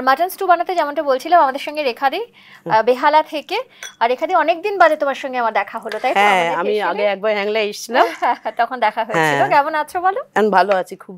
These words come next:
Speaker 2: ভালো আছি।
Speaker 1: ভালো। আর মেয়েরা কেমন আছে?
Speaker 2: মেয়েরা ভালো আছে। মেয়েরা
Speaker 1: পড়াশোনা করছে তো দুজনেই?
Speaker 2: হ্যাঁ, আমার বড় মেয়ে এবার গাইনি উপর স্পেশালাইজেশন করে বেরোবে। আর
Speaker 1: আচ্ছা,
Speaker 2: ছোট মেয়ে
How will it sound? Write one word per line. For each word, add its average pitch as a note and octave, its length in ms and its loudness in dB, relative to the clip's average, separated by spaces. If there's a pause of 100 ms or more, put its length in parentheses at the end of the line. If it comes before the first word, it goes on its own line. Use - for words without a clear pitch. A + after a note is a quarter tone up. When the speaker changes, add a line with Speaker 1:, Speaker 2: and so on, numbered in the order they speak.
Speaker 2:
ভালো F3 220 -4
আছি। A#3+ 160 -10
Speaker 1:
ভালো। A3 180 -6
আর B3 60 -6 (100)
মেয়েরা C#4 240 -4 (140)
কেমন D4+ 220 -8
আছে? G3 120 -4
Speaker 2:
মেয়েরা G#3 320 4
ভালো F3+ 160 2 (100)
আছে। - 180 -10 (440)
মেয়েরা F3 220 -4
Speaker 1:
পড়াশোনা A#3+ 380 -6
করছে F4 240 -14
তো C#4+ 120 -16
দুজনেই? A#3 140 -16
Speaker 2:
হ্যাঁ, F3+ 260 2 (200)
আমার G3 260 -2
বড় F#3+ 140 -2 (100)
মেয়ে G3+ 200 -6 (180)
এবার F3+ 200 -2 (420)
গাইনি F3+ 340 2
উপর G#3 180 -6
স্পেশালাইজেশন G3 560 -4
করে G#3 180 -2
বেরোবে। G3+ 260 2 (380)
আর F4+ 140 -4
Speaker 1:
আচ্ছা, E4+ 160 0
Speaker 2:
ছোট C4 140 2 (120)
মেয়ে C#4+ 120 6